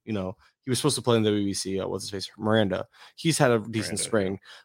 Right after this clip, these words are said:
Speaker 1: But you have Kepler, who's been, you know, that's my guy. I love Kepler this year. Uh, been all over him and playing time. Although I expected him to platoon, I'm wondering if that's even gonna be the case now, 'cause do they really have options? And Nick Gordon, I don't see why he wouldn't start.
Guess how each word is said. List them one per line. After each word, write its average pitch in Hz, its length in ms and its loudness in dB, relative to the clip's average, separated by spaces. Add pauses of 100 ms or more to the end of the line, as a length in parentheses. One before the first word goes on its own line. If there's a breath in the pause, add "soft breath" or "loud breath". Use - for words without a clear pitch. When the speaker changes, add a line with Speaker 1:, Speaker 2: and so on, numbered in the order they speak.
Speaker 1:
But 123 160 4
you 135 80 6
have 117 140 4
Kepler, 151 420 2
who's 120 200 2
been, 123 240 2
you 131 60 0
know, 110 180 4
that's 107 160 0
my 104 80 0
guy. 101 340 2
I 98 40 -4
love 107 180 0
Kepler 92 320 -10
this - 220 -12
year. - 320 -12
Uh, - 280 -12 (140)
been 110 140 0
all 107 180 2
over 107 240 0
him 127 180 2
and 107 300 -2 (180)
playing 120 200 0
time. 117 320 2 (800 loud breath)
Although 151 260 6
I 143 80 4
expected 156 400 0
him 156 100 2
to 135 60 -2
platoon, 131 580 0
I'm 110 140 2
wondering 120 300 2
if 110 100 0
that's 107 240 -2
even 110 200 0
gonna 107 140 0
be 104 100 0
the 98 80 -2
case 139 360 -2
now, 113 160 2
'cause 104 180 -4
do 104 120 -6
they 107 100 4
really 110 240 2
have 98 180 -2
options? 107 400 -2
And 101 120 -2
Nick 123 180 0
Gordon, 135 400 2
I - 60 -6
don't 135 160 -2
see 143 120 -6
why 123 140 2
he 120 160 -4
wouldn't 120 280 -2
start. 104 460 -2